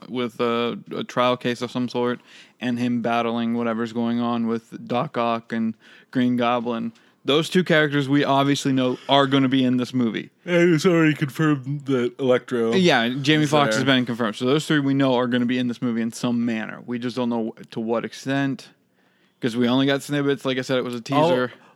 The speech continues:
Speaker 2: All I'm saying is, like, the, I've seen some memes, and it's like, yeah, I mean,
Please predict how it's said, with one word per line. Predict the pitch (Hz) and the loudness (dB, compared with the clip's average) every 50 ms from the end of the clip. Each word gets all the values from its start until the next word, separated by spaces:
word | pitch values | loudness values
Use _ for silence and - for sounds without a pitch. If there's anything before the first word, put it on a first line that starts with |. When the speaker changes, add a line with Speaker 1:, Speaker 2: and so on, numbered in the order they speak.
| _ _ 135 | _ _ 2
Speaker 2:
All | 147 160 170 165 | 2 4 4 4
I'm | 165 156 | 2 0
saying | 147 - - 135 123 123 117 113 110 113 | 0 -2 0 0 0 2 0 0 -2 -2
is, | 117 95 65 110 113 110 110 107 107 104 95 - - - - - | -4 -4 -4 -4 -2 -2 -2 -2 -2 -4 -6 -8 -12 -12 -16 -12
like, | 107 110 107 101 95 95 85 - - _ _ - - - - - - - - - - - _ _ _ _ _ _ _ _ _ _ | -6 -4 -4 -4 -4 -6 -8 -12 -18 _ _ -20 -20 -20 -20 -20 -20 -20 -20 -20 -20 -20 _ _ _ _ _ _ _ _ _ _
the, | - 127 147 147 123 131 143 104 | -6 -4 -4 -4 -4 -8 -8 -6
I've | 135 131 117 | -6 -6 -6
seen | - - 147 139 131 | -4 -4 -4 -4 -4
some | - - 135 120 110 107 107 104 104 107 | -4 -4 -4 -2 -2 -2 -2 -2 -2 -2
memes, | 110 107 104 101 98 101 95 92 | -2 -2 -2 -2 -4 -4 -6 -6
and | 104 104 | -6 -6
it's | 101 101 - - | -6 -8 -8 -4
like, | 107 104 104 98 - - - _ - | -4 -4 -4 -4 -8 -16 -20 _ -18
yeah, | - 101 107 107 113 127 139 170 202 196 185 180 175 147 139 151 - - _ _ _ - | -14 -12 -10 -6 -4 -4 -4 -4 -4 -4 -4 -4 -6 -6 -10 -14 -16 -16 _ _ _ -12
I | - 131 135 | -8 -6 -6
mean, | 135 135 135 135 135 135 131 123 | -4 -4 -4 -4 -4 -6 -6 -8